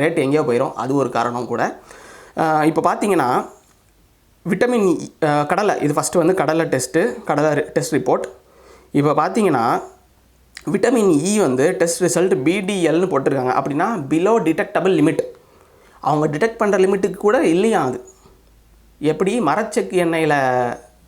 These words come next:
நாங்க டெ-, டெஸ்ட் பண்ணதுல. அடுத்தது நைட்ரஜன் பர்சன்டேஜ் வந்து அதுல இல்லவே இல்லைன்னு போட்டிருக்கு. ஃபாஸ்பரஸும் பி-, பி டி எல் below detectable limit.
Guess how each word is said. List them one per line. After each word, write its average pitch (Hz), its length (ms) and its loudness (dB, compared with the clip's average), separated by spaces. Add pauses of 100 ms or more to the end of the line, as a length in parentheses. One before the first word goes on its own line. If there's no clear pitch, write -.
(120)
நாங்க 135 240 -2
டெ-, 131 640 -2
டெஸ்ட் 147 200 -4
பண்ணதுல. 127 280 0 (640)
அடுத்தது 175 360 2
நைட்ரஜன் 190 520 2
பர்சன்டேஜ் 151 460 0
வந்து 190 160 2
அதுல 143 200 2
இல்லவே 156 320 2
இல்லைன்னு 143 240 0
போட்டிருக்கு. 127 400 0 (580)
ஃபாஸ்பரஸும் 190 720 0
பி-, 160 160 2 (140)
பி 185 120 0
டி 180 200 0
எல் 151 120 0 (140)
below 175 280 2
detectable 147 440 0
limit. 131 220 0